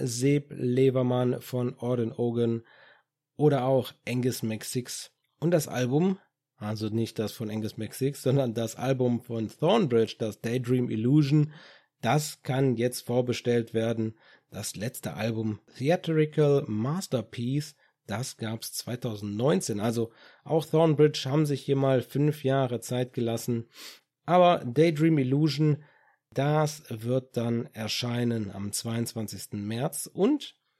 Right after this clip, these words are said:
ja, die titelgebende Single Daydream Illusion, die soll's dann schon am vierundzwanzigsten Januar geben.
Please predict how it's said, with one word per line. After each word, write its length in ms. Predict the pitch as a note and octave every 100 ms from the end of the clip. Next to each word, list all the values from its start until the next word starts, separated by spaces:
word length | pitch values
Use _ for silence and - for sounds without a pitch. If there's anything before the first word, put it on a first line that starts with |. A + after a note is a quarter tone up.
| _ _ _
ja, 160 | G3+ - -
die 120 | F3
titelgebende 640 | D3+ A3+ F#3+ F3+ F#3+ F#3 F3+
Single 560 | - A3 A#3 E3 G#2+ G2+
Daydream 500 | A2+ A#2 B2 A#2+ A#2+
Illusion, 600 | A2+ A#2+ C3 D#3 D3+ C#3
die 200 | C3 D3
soll's 340 | D3 D3+ D3+
dann 180 | C#3 C#3
schon 300 | - C#3+ D3
am 220 | C#3 C#3
vierundzwanzigsten 880 | - D#3+ D3 - A2 G2+ G2 - G#2
Januar 400 | G2+ G2+ G2+ F#2+
geben. 420 | G#2+ G2+ B2